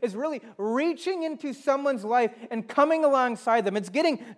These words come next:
down and dirty in the, in the dirt and the mess of what they have going on.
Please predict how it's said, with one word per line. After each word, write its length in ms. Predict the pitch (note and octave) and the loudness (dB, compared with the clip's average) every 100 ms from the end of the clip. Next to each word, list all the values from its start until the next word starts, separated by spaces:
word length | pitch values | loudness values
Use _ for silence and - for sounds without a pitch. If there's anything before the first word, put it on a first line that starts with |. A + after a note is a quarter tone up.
| E3 | 2
down 400 | A#3 C4+ D4+ D4+ | 4 6 6 4
and 180 | C4 F#3+ | -2 0
dirty 420 | A#3+ C4 B3+ B3+ | 2 2 -2 -6
in 120 | A3 | -6
the, 180 | A3+ C4 | -6 -6
in 120 | A3 | -6
the 80 | F#3+ | -6
dirt 340 | D3+ C4 D#4 | -2 -2 0
and 140 | C#4+ A3+ | -2 -4
the 60 | |
mess 480 | G3 F#3+ G#3+ C4 - | -4 -2 -2 -2 -6
of 100 | C4 | -12
what 240 | F#3 A3+ A3 | -8 -8 -8
they 120 | G3 | -8
have 240 | G3 E3+ | -8 -8
going 260 | F3+ F3 D#3+ | -8 -8 -10
on. 260 | D#3 C3+ | -12 -14